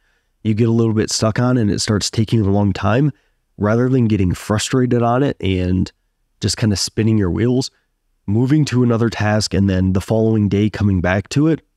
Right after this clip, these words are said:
especially if you're not on a super hard deadline, the following day coming back to it with a fresh mind can really, really be helpful. And there has been several times where I've come back to something the next day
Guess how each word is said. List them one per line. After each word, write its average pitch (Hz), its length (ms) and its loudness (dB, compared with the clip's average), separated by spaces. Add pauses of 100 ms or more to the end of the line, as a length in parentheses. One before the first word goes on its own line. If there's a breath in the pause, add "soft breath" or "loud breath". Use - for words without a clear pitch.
especially 104 520 -2
if - 140 -4
you're 87 280 0
not 92 340 0
on 90 200 0
a 69 200 -4
super 127 480 -2
hard 113 220 0
deadline, 123 460 0 (680)
the 104 80 -2
following 110 380 2
day 104 180 0
coming 101 300 0
back 82 260 -2
to 151 160 2
it 165 200 -2 (500)
with 95 100 -4
a 98 60 0
fresh 110 320 -2
mind 113 380 2
can 92 180 0 (160)
really, 113 240 2
really 104 240 0
be 95 140 0
helpful. 117 340 0
And 101 100 2
there 98 160 2
has 90 140 -2
been 82 320 -2
several 120 560 0
times 95 340 -2
where 95 140 0
I've 85 100 -6
come 101 220 0
back 117 300 0
to 104 100 -4
something 95 380 0
the 92 60 2
next 87 280 -2
day 151 240 0